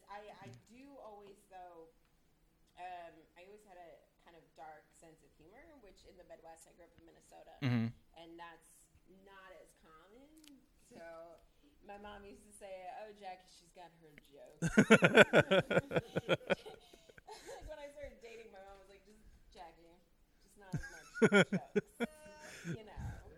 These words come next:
Speaker 2: Does,
Speaker 1: jokes.
Speaker 2: so does the, does growing up in Minnesto-, Minnesota, like, does that affect your sensibility as a performer or as a writer?
Speaker 1: Um,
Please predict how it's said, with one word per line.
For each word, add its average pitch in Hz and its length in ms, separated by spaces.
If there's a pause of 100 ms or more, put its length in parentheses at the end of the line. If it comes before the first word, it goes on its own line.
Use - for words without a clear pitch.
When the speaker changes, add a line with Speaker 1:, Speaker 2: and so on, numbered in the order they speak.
(260)
Speaker 2:
Does, 143 340
Speaker 1:
jokes. - 340 (500)
Speaker 2:
so 131 360
does 123 200 (100)
the, 123 220 (500)
does 120 140
growing 123 240
up 120 80
in 117 80
Minnesto-, 113 380 (120)
Minnesota, 113 580
like, 104 240
does 110 120
that 110 240
affect - 500
your 107 680 (1120)
sensibility 120 880
as 110 120
a - 60
performer 110 600
or - 40
as 104 180
a 104 80
writer? 107 600
Speaker 1:
Um, 294 320